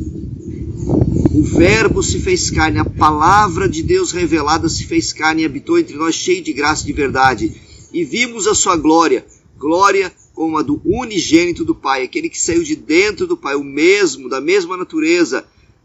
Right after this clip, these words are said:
né? A mesma pessoa, em essência, a pessoa de Jesus. Os campos estão brancos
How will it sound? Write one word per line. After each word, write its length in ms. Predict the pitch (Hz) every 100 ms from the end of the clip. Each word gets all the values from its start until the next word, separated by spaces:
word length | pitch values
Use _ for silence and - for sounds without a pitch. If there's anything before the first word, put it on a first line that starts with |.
| _
né? 320 | 123 165 170 _ _
A 100 | 127
mesma 520 | 131 131 185 185 180
pessoa, 800 | 170 160 - - 160 156 120 82 _ _ _ _ _
em 200 | 151 170
essência, 920 | 165 - - 165 170 - - 113 92 _ -
a 100 | 131
pessoa 460 | - 135 - 151
de 100 | 131
Jesus. 720 | 120 131 107 139 117 - - - _ _ _ _ _ -
Os 160 | -
campos 380 | - 147 147 131
estão 280 | 135 - 135
brancos 720 | 113 143 156 156 151 - -